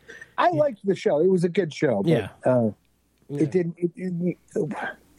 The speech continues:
Speaker 1: some shows, and I'll get to one in a minute, have a concept and no idea what to do with it.
Speaker 2: Yeah.
Speaker 1: And some shows like that are just, uh, don't have a concept and
Speaker 2: Yeah,
Speaker 1: are
Speaker 2: but
Speaker 1: just
Speaker 2: it's,
Speaker 1: about,
Speaker 2: it's just, like,
Speaker 1: about relationship.
Speaker 2: fun,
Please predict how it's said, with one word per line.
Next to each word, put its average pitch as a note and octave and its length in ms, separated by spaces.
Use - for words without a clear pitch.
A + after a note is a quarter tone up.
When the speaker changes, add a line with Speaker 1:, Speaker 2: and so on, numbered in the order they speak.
Speaker 1:
some D4+ 280
shows, A#3+ 500
and F3 140
I'll E3+ 100
get F3 180
to F3 60
one E3+ 200
in D#3 100
a D3+ 40
minute, D#3 300
have F#3 220
a E3+ 60
concept F3+ 680
and D3+ 100
no D#3 200
idea D3+ 240
what C#3 100
to C3 80
do C3+ 160
with D3+ 160
it. E3+ 240
Speaker 2:
Yeah. B2+ 300
Speaker 1:
And D3+ 340
some D#3+ 300
shows D#3 420
like C#3 220
that C#3+ 260
are B2+ 100
just, B2 360
uh, C3+ 80
don't C#3 200
have C3+ 120
a A#2 60
concept A2+ 560
and A#2+ 80
Speaker 2:
Yeah, - 60
Speaker 1:
are G#3 40
Speaker 2:
but G3+ 120
Speaker 1:
just G#3+ 140
Speaker 2:
it's, G#3+ 80
Speaker 1:
about, - 120
Speaker 2:
it's A3 220
just, B3 260
like, G3 400
Speaker 1:
about E3 300
relationship. D3 560
Speaker 2:
fun, G#3 560